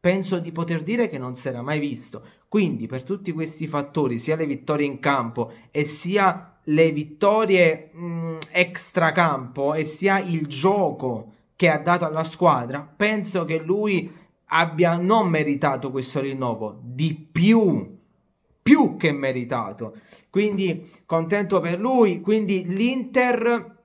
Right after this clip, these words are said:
ripartirà, ripartirà la prossima stagione dai suoi punti fondamentali, Marotta,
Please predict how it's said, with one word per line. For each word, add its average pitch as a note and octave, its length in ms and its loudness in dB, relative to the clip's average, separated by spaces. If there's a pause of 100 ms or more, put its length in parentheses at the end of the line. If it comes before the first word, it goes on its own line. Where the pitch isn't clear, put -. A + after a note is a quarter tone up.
(100)
ripartirà, F3+ 1120 0 (680)
ripartirà D3 720 2
la E3 160 0
prossima D#3+ 420 -8
stagione D3+ 680 -4
dai D3 260 0
suoi F3+ 520 2
punti D#3+ 760 -8
fondamentali, C3+ 1040 -4 (260)
Marotta, F#3 920 -2